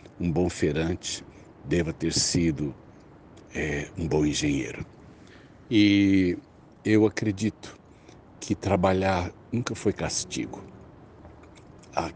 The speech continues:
quem pense que o trabalho foi um castigo que Deus deu a Adão logo após o pecado, quando disse que do suor do rosto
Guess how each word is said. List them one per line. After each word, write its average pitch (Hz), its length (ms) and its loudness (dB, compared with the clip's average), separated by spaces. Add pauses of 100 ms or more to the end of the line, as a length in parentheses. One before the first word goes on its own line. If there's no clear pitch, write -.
(120)
quem 90 160 -2
pense - 540 2
que - 160 -14
o 87 40 -6
trabalho 87 520 2
foi 90 200 0
um 90 80 0
castigo 90 640 -2 (420)
que - 120 0
Deus 92 400 4
deu 98 420 6 (180)
a 95 220 6
Adão 92 340 2
logo 90 240 2
após 90 380 0
o 85 60 -4
pecado, 90 500 -2
quando 92 240 0
disse 87 300 -2
que - 100 -2
do 92 100 -2
suor 95 440 4
do 85 120 -6
rosto 82 480 -4